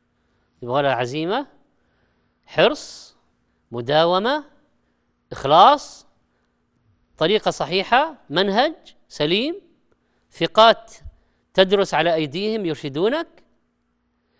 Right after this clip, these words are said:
طبيب يدام في المستشفى من الصباح للعصر وبعدين عنده عيادة خاصة،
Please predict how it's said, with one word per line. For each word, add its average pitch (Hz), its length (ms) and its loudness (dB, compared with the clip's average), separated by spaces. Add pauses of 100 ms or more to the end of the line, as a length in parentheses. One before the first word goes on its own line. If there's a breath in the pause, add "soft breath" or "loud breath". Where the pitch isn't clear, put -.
(300)
طبيب 240 520 0
يدام 214 320 -2
في 208 120 -8
المستشفى 180 560 -8
من 175 120 -6
الصباح 214 480 -6
للعصر 160 400 -4 (920)
وبعدين 143 240 0
عنده 196 220 0
عيادة 175 280 2
خاصة، 127 480 -8